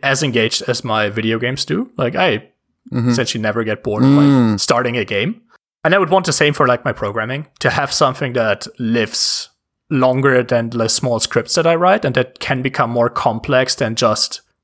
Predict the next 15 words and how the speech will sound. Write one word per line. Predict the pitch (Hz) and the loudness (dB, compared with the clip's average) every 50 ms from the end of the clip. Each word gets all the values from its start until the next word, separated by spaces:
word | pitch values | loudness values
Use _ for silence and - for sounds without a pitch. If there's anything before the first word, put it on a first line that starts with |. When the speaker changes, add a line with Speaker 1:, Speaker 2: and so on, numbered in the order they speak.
| _ _ _ | _ _ _
Speaker 1:
a | - 143 | -2 -2
tic-tac-toe | 117 - - 127 - - 143 117 - - 123 107 110 | 0 0 0 -2 -2 -2 -6 -4 -4 -4 -2 -2 -2
game | 110 123 123 139 151 139 | 0 2 2 2 0 0
or, | 113 117 110 | 0 0 0
like, | 107 113 - - - _ _ _ _ _ _ - - | 0 -2 -4 -8 -18 _ _ _ _ _ _ -4 -2
another | 131 127 120 117 117 127 123 | 2 2 4 4 4 2 2
A | 123 107 117 120 | 0 0 -2 -4
P, | 113 - 131 - - | -4 -4 -8 -6 -4
like, | 135 120 117 113 - | 0 0 0 0 0
another | 123 117 117 113 123 120 110 | -2 -2 0 0 0 0 0
C | - - - - 135 | 0 0 0 0 0
L | 120 117 113 | 0 0 0
I | 113 110 110 110 | 0 0 0 0
to, | 110 - 127 113 107 107 107 120 - _ _ _ _ _ _ _ _ _ - | -2 -2 -4 -4 -6 -6 -10 -10 -12 _ _ _ _ _ _ _ _ _ -4
yeah, | - 123 107 98 98 - | -2 0 0 0 0 -2